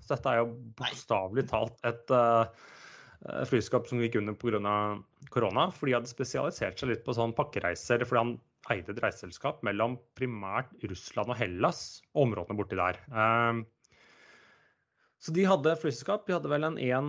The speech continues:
Speaker 1: A tre nitten maskiner og en tre-fire tre tjue maskiner, eh, og etter han døde og ikke,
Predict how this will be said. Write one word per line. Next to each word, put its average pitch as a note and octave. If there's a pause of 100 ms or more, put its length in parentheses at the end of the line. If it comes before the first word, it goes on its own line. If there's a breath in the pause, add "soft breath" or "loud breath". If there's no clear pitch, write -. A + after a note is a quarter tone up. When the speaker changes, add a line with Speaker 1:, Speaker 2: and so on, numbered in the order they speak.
(160)
Speaker 1:
A C3
tre A#2+
nitten A#2+
maskiner B2+
og C#3+
en C3+
tre-fire B2
tre A#2+
tjue G#2+
maskiner, A#2
eh, E3
og D3
etter D3
han C3+
døde F#2+
og C3
ikke, B2